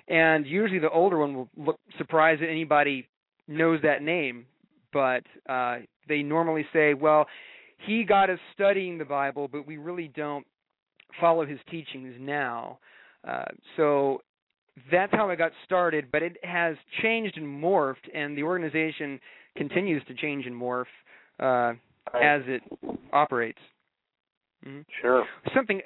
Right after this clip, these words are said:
Speaker 1: else that's interesting, too, is that he didn't only use the Bible. Uh, he also thought that the Great Pyramid of Giza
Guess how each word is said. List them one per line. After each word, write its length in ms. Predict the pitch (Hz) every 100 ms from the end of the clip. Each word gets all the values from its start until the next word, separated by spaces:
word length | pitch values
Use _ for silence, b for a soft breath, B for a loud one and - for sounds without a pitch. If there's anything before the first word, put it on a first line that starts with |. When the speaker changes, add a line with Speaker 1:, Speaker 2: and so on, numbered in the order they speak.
| 165
Speaker 1:
else 160 | 214
that's 140 | 190 151
interesting, 400 | 165 165 160 143 -
too, 200 | 254 185
is 80 | 151
that 100 | 170
he 80 |
didn't 320 | 170 202 180 - _ -
only 260 | 190 233
use 260 | 180 147 156 151
the 60 |
Bible. 560 | 127 147 180 135 120 - b b
Uh, 440 | - 135 131 127 120 - _
he 200 | 151 160
also 380 | 175 196 202 175
thought 220 | - 151 151
that 120 | 147
the 80 | -
Great 280 | 143 156 -
Pyramid 340 | - 156 160
of 80 | 143
Giza 460 | 120 135 180 180